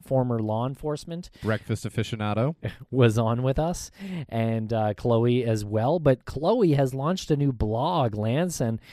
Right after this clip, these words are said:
Speaker 1: we just wanted to give it some, uh, some love here in the intro. Go to Chloe from crawl space dot blogspot dot com, and she is updating it weekly about the Breonna Maitland case.
Speaker 2: Exclusively about Breonna Maitland, and she has access to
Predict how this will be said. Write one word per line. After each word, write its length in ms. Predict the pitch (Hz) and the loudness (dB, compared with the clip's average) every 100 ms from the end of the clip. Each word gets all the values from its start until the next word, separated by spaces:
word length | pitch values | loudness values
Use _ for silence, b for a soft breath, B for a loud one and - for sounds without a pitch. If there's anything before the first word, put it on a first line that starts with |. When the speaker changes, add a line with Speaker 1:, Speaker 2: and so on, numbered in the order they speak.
| B B | B B
Speaker 1:
we 60 | |
just 200 | 117 151 | 0 0
wanted 180 | 160 143 | 2 2
to 60 | 135 | 2
give 140 | 139 | 2
it 140 | 143 - | 0 0
some, 260 | 143 131 | 0 0
uh, 160 | 123 120 | 0 0
some 220 | - 139 | 0 2
love 300 | 127 151 143 | 4 6 4
here 200 | 135 139 | 2 2
in 80 | 131 | 2
the 160 | 123 | 2
intro. 500 | 156 165 - 107 98 - B B B B | 0 -2 0 2 2 -2 B B B B
Go 160 | 139 | 4
to 420 | 151 - 147 123 104 | 4 4 4 4 2
Chloe 560 | - 147 175 165 107 | -2 4 6 6 2
from 260 | - 127 120 | -2 -4 -4
crawl 380 | - 135 151 156 | -4 -2 0 -2
space 500 | - 120 98 92 - | -2 0 0 -2 -2
dot 300 | 120 110 107 - | 0 0 -4 -4
blogspot 800 | 117 143 165 - - 101 92 82 | -2 -2 -2 -4 -2 -2 -2 -6
dot 300 | 113 113 - | -6 -6 -10
com, 480 | - 131 110 95 - b b b | -4 0 0 -2 -8 b b b
and 180 | 110 | -6
she 160 | 104 127 | -2 0
is 140 | 117 139 | 0 -2
updating 520 | 165 170 143 127 123 | -2 2 4 2 2
it 200 | 120 - | 0 -2
weekly 800 | 110 139 202 - 117 107 107 120 | -2 0 0 -2 0 0 0 -2
about 500 | 123 107 135 156 147 | -2 2 4 4 2
the 100 | 123 | -2
Breonna 320 | 120 127 135 147 | 0 2 2 2
Maitland 440 | 175 196 104 92 | 0 0 -4 -6
case. 340 | 98 82 - | -6 -6 -6
Speaker 2:
Exclusively 800 | 107 - - 143 151 135 113 117 | -6 -6 4 8 8 6 2 4
about 320 | 113 113 113 - | 4 6 4 4
Breonna 320 | 110 110 107 | 2 2 0
Maitland, 420 | 110 113 117 113 | 0 -2 -2 -4
and 380 | 117 104 98 92 | -2 -4 -6 -2
she 140 | 131 | 2
has 160 | 117 107 | 4 4
access 480 | 117 - 117 104 - | 2 2 0 0 0
to 400 | - 110 101 | 4 6 4